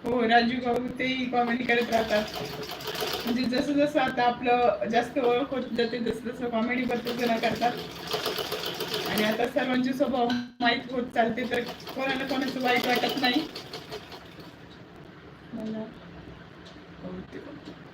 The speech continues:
रुपेश भाऊ, तुमची कॉमेंट दिसत नाही.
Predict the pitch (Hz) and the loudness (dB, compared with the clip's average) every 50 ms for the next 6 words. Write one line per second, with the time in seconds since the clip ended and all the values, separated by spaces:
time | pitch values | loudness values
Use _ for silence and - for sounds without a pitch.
0 | - - - - - - - - - - - - - - - - - - - - | -18 -18 -18 -18 -18 -18 -18 -18 -18 -18 -18 -18 -18 -18 -18 -18 -10 -8 -8 -8
1 | - - - - - - - - - - - - - - - - - - - - | -8 -10 -14 -6 -4 -4 -4 -2 -6 -8 -8 -6 -4 -2 -2 -2 0 -2 -2 -4
2 | - - - 427 - - - - - - - - - - 427 - - - - 554 | -4 -4 -2 -2 -2 -4 -4 -4 -4 -4 -4 -2 0 0 0 0 -2 0 6 8
3 | 605 571 587 605 587 - - - - 294 - - - 349 - - 294 294 277 285 | 8 8 8 6 8 10 10 10 10 8 6 6 6 4 4 4 4 6 8 8
4 | 311 285 - 302 320 294 - 330 - 294 285 277 294 294 - - - 269 - - | 6 6 6 6 6 6 4 2 4 8 10 10 10 10 10 6 4 4 6 6
5 | 285 285 294 302 294 277 285 | 8 8 8 8 10 10 10